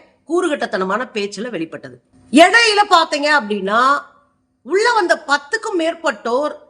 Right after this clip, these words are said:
மயக்கம் அடைஞ்சிருக்காங்க, கடுமையா மயக்கம் அடைஞ்சிருக்கிறாங்க.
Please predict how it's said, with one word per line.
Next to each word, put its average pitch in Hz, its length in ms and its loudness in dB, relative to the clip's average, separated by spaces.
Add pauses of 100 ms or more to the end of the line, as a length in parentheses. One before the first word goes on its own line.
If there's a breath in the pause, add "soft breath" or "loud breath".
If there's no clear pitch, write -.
மயக்கம் 339 440 0
அடைஞ்சிருக்காங்க, 220 500 -4 (1000)
கடுமையா 403 400 2
மயக்கம் 330 300 2
அடைஞ்சிருக்கிறாங்க. 254 560 -2